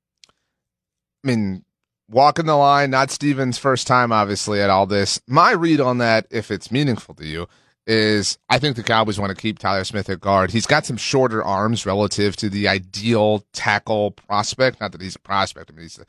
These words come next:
you know, two-year veteran at this point in time. Um, but I think the Cowboys probably wanna keep him at guard, probably wanna, you know, just run things back with Tyron one more time. Maybe they do draft a tackle. There's plenty of options. If you're looking for a tackle in this year's draft, it is the right one to be in that position.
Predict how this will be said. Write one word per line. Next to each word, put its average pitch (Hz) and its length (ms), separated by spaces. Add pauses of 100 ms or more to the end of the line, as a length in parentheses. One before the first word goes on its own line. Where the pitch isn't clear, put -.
(400)
you 76 80
know, 78 80 (100)
two-year 104 300
veteran 95 360
at 90 100
this - 180
point 92 240
in 85 100
time. 107 340 (380)
Um, 98 520 (140)
but 120 80
I 117 60
think 165 160
the 120 80
Cowboys 131 400
probably 127 400
wanna 117 220
keep 95 280
him 110 140
at 92 140
guard, 113 400
probably 123 260
wanna, 110 340 (360)
you 120 100
know, 117 120
just 110 240
run 135 160
things 117 240
back 120 240
with 107 80
Tyron 120 300
one 117 140
more 113 140
time. 113 600
Maybe 131 240
they 131 80
do 131 200
draft 110 320
a 101 60
tackle. 101 360
There's 92 120
plenty 120 280
of 101 100
options. 104 600 (380)
If 113 140
you're 107 100
looking 120 320
for 110 160
a 107 60
tackle 117 340
in 104 60
this 107 220
year's 101 180
draft, 107 340
it 92 60
is 92 100
the 95 140
right 101 260
one 101 160
to 95 60
be 98 160
in 95 100
that 92 200
position. 95 580